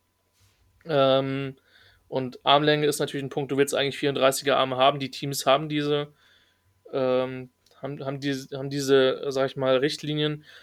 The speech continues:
wobei ich mir bei ihm halt auch echt vorstellen kann, dass er irgendwo als Guard landet und das hinbekommt. Aber,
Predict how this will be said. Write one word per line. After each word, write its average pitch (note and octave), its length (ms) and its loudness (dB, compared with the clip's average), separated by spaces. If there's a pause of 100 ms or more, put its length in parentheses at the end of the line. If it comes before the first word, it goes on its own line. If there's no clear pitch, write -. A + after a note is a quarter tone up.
(140)
wobei C3+ 220 8
ich D3+ 100 4
mir D#3 120 2
bei C3+ 100 6
ihm C#3+ 160 2
halt C#3 120 2
auch B2+ 140 4
echt - 160 -2
vorstellen D3 380 0
kann, C#3 160 -4
dass C3+ 100 2
er C3+ 100 4
irgendwo C3+ 220 2
als C3 180 2
Guard C3 220 4
landet C#3 340 0
und C3 80 -8
das B2 180 -8
hinbekommt. B2+ 600 -8
Aber, B2 380 2